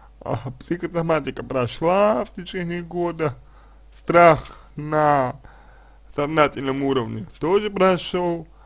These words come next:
но непонятным остается один момент, когда по-прежнему снится во сне,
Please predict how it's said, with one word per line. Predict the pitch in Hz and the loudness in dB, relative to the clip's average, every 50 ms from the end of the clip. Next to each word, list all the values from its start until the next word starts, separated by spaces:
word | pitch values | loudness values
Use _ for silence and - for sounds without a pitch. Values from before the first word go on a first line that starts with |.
| - - - - - | -20 -20 -20 -20 -18
но | 151 151 165 175 185 202 214 214 | -14 -10 -4 -2 0 0 0 0
непонятным | 196 175 143 165 165 180 196 208 196 185 170 | -2 -2 -2 -2 0 0 0 -2 -2 -2 -4
остается | 151 139 135 - 160 156 156 - 165 156 | -4 -4 -2 0 -2 -2 0 0 -2 -2
один | 147 151 151 151 | 0 0 -4 -6
момент, | 151 185 185 170 196 220 254 240 214 - - 160 - - - - - - - - - - - - - | -4 -6 -6 -4 -4 -2 -2 -4 -4 -10 -14 -18 -18 -20 -20 -20 -20 -20 -20 -20 -20 -20 -20 -12 0
когда | - 156 156 165 160 165 170 165 160 151 139 127 113 - - - - - - - | 2 2 4 4 4 6 8 10 10 10 10 8 4 2 -8 -20 -20 -20 -20 -16
по-прежнему | - - - - - 190 220 226 214 214 208 196 185 147 | -12 -12 -10 -4 -2 -2 -2 -2 -4 -6 -4 -4 -4 -6
снится | - 165 170 170 165 151 - - 151 135 | -6 -6 -4 -4 -4 -4 0 0 2 6
во | 135 135 127 | 6 6 6
сне, | - - - 180 190 208 226 247 240 202 | 4 -2 -8 -6 -4 -2 0 0 0 0